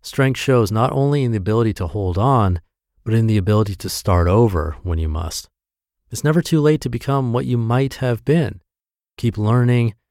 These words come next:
adapting, and growing. You may not be there yet, but you are closer than you were yesterday. And number eight,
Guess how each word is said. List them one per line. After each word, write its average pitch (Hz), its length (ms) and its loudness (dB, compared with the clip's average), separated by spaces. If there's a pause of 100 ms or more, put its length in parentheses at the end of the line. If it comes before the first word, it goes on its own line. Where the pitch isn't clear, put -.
(200)
adapting, 98 680 -2
and 82 160 -2
growing. 82 500 -4 (520)
You 107 80 -10
may 151 160 2
not 185 140 4
be 156 100 0
there 135 180 2
yet, 110 540 0 (480)
but 110 80 -2
you 104 140 0
are 117 100 4
closer 104 560 0
than 82 140 0
you 82 100 0
were 82 180 2
yesterday. 85 600 -4 (1000)
And 120 200 0
number 110 240 4
eight, 117 260 2